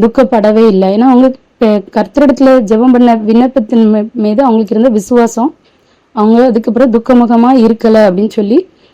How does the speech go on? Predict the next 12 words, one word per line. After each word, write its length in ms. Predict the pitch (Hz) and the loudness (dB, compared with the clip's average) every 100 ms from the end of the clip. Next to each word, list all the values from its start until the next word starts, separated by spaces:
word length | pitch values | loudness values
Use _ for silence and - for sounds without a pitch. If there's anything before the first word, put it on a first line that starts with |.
| _ | _
வேதத்துல 380 | 214 202 202 220 | -2 0 0 0
நம்ம 180 | 214 196 | 0 -2
பார்க்கிறோம். 540 | 190 190 - 196 202 | -4 -8 -8 -8 -6
நாமளும் 500 | 214 226 262 269 311 | -2 2 2 4 2
நம்மளுடைய 340 | 247 233 226 233 | 2 2 2 0
வாழ்க்கையில 400 | 208 208 214 233 | 0 -2 0 0
வருகிற 300 | 220 214 220 | 0 -2 -4
கஷ்டங்கள், 640 | 220 202 - 220 220 233 - _ _ _ _ _ | -6 -8 -4 -2 0 -2 -4 _ _ _ _ _
பாடுகள்ல 680 | 226 220 226 240 226 208 269 - _ _ _ - | -2 0 2 2 2 2 -2 -8 _ _ _ -6
கர்த்தரை 320 | 214 - 269 | -6 0 2
நோக்கி 300 | 269 247 277 | 2 2 -2
பார்க்கணும். 640 | 240 226 196 214 214 302 | 0 -2 -2 -2 -2 -4